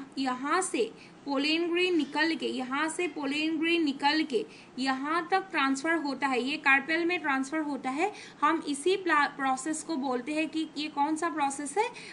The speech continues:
Pollination process है। लेकिन ये ज़रूरी नहीं है कि same flower में ही ये process होगा। ये pollen green निकल के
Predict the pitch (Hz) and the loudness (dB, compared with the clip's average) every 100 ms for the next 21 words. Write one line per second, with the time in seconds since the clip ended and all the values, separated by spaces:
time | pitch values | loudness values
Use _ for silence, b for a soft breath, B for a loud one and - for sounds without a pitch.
0 | B - 302 302 277 262 233 220 208 208 | B -4 0 0 0 -2 -4 -4 -4 -4
1 | 220 233 - B - 262 285 359 370 381 | -6 -8 -12 B -4 -4 0 0 2 2
2 | 302 311 339 359 311 302 359 359 339 349 | 2 2 4 2 2 2 2 2 2 0
3 | 339 330 359 370 311 262 285 320 320 311 | 0 0 0 2 4 4 4 4 2 2
4 | 370 349 294 269 254 311 311 240 254 339 | 2 0 0 0 0 -2 0 0 2 2
5 | B B - 302 370 359 359 370 359 381 | B B 0 2 4 2 2 2 2 4
6 | 370 302 302 330 330 220 | 4 2 4 2 2 0